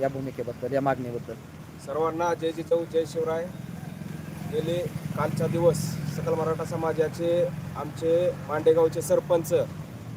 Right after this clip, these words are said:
Speaker 2: पंडित मिरगणे हे उपोषणासाठी बसलेले आहेत. त्यांच्या प्रमुख मागण्या तीन आहेत. आपण पाहिलंच असेल, बोर्डवर सुद्धा त्यांनी मागण्या लिहिलेल्या आहेत. अ, मराठा योद्धा मनोज जरांगे पाटील यांचा जो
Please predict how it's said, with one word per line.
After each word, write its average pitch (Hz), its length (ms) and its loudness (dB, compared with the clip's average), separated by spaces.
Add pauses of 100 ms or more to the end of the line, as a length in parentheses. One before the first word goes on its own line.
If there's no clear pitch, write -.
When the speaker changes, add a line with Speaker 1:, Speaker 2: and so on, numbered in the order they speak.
(120)
Speaker 2:
पंडित 151 280 -2
मिरगणे 165 440 6 (920)
हे 170 360 2 (140)
उपोषणासाठी 170 640 0
बसलेले 165 320 2
आहेत. 123 220 -2
त्यांच्या 175 500 0
प्रमुख 180 360 -2 (100)
मागण्या 185 420 2 (340)
तीन 208 160 4
आहेत. 175 260 6 (760)
आपण 160 300 -2
पाहिलंच 175 380 6
असेल, 175 280 -2
बोर्डवर 175 300 0
सुद्धा 175 300 -4
त्यांनी 175 320 -2
मागण्या 170 360 -4
लिहिलेल्या 175 400 2
आहेत. 151 180 0 (1040)
अ, 139 420 -6 (120)
मराठा 160 320 2
योद्धा 165 260 6
मनोज 165 220 2
जरांगे 160 280 2
पाटील 160 320 -2
यांचा 160 380 2
जो 170 380 0